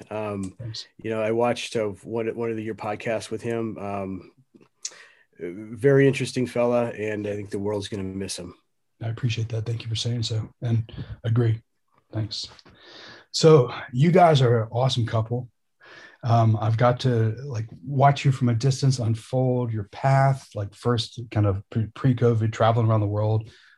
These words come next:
Speaker 2: I follow you on Instagram. I know you personally through the Unbeatable Mind program, um, emails, phone calls, all kinds of great stuff. And I think it'd be so inspiring for a listening and viewing audience just to kind of hear the, the prequel to, like,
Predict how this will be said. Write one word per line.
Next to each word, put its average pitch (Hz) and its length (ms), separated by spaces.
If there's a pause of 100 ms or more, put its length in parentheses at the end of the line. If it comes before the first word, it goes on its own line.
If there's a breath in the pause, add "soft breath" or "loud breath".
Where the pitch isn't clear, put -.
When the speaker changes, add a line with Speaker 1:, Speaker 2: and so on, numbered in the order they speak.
(200 soft breath)
Speaker 2:
I 101 100
follow 101 220
you 98 120
on 95 100
Instagram. 110 880
I 101 80
know 120 120
you 104 160
personally 123 680
through 110 180
the 101 60
Unbeatable 98 320
Mind 117 280
program, 113 680 (600 loud breath)
um, 104 720
emails, 127 440
phone 120 220
calls, 113 300
all 135 120
kinds 131 260
of 110 80
great 110 220
stuff. 104 480
And 117 240
I 120 140
think 147 240
it'd 127 100
be 113 240
so 139 320
inspiring 113 760
for 101 180
a 101 40
listening 110 480
and 101 80
viewing 107 260
audience 104 600 (400 soft breath)
just - 140
to - 40
kind 175 160
of 143 60
hear 151 140
the, 110 260
the 110 180 (120)
prequel 117 580
to, 110 240
like, 110 220